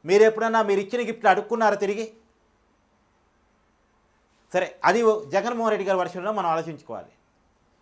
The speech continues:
రెండోది, విజయమ్మ గారి వర్షంలో ఆలోచించుకున్నప్పుడు రెండు వేల పద్దెనిమిది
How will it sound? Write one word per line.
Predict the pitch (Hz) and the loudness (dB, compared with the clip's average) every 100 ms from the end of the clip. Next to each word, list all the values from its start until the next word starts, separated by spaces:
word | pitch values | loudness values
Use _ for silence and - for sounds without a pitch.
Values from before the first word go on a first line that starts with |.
| - | -6
రెండోది, | 139 240 262 247 240 - - _ _ _ _ _ | -2 0 0 0 -2 -4 -12 _ _ _ _ _
విజయమ్మ | 156 196 262 254 | -4 0 0 2
గారి | 254 220 | 4 4
వర్షంలో | 202 214 214 | 0 -2 0
ఆలోచించుకున్నప్పుడు | 208 180 185 180 - 165 151 165 214 - _ _ _ _ _ _ _ - | 2 2 -2 -10 -10 -10 -8 -8 -12 -14 _ _ _ _ _ _ _ -10
రెండు | 147 220 | -6 0
వేల | 262 254 | 2 2
పద్దెనిమిది | 254 202 202 214 240 226 | 2 0 0 0 -2 -8